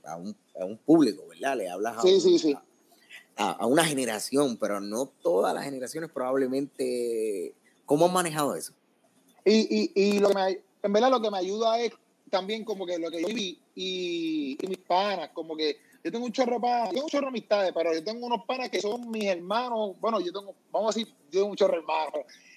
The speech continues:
Speaker 2: estos panas míos que no son cristianos, eh, yo pienso mucho en ellos, como que yo siempre estoy pensando que es cómico para ellos. Yo siempre pienso,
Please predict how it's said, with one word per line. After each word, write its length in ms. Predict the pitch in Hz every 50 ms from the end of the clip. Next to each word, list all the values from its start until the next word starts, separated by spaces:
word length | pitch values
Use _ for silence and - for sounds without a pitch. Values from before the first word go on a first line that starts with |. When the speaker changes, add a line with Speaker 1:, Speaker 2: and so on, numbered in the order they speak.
| _ _ -
Speaker 2:
estos 300 | 208 202 - 277 208 196
panas 260 | - 254 247 233 226
míos 260 | 226 233 240 233 214 175
que 140 | 190 180 175
no 100 | 196 -
son 160 | 226 226 214
cristianos, 580 | 196 214 208 208 - 220 214 202 175 156 147 - _ _ _ _ _ _ _ -
eh, 500 | 160 170 175 180 175 170 165 165 165 147
yo 120 | 147 185 185
pienso 260 | 233 240 214 240 220
mucho 200 | 233 226 - 220
en 80 | 175 165
ellos, 300 | 185 208 202 160 127 - -
como 140 | 151 143 147
que 680 | 147 143 143 143 139 139 135 135 127 120 117 113 - _ _ _ _ _ _ _ _ _ _ _ _ _ _
yo 120 | - 151
siempre 180 | 156 208 196 214
estoy 120 | - 240
pensando 400 | 196 220 220 240 240 226 214 - _ _ _ _ _ _ _ _ _ _ _ _ _ _ _ - - -
que 120 | 190 196
es 60 | 190
cómico 340 | - - 220 226 226 226 226
para 260 | - 196 165 143 151 160
ellos. 300 | 180 185 180 156 135 123
Yo 600 | 131 143 147 185 - - - - _ - 233 196
siempre 220 | 269 262 277 285
pienso, 200 | 226 247 202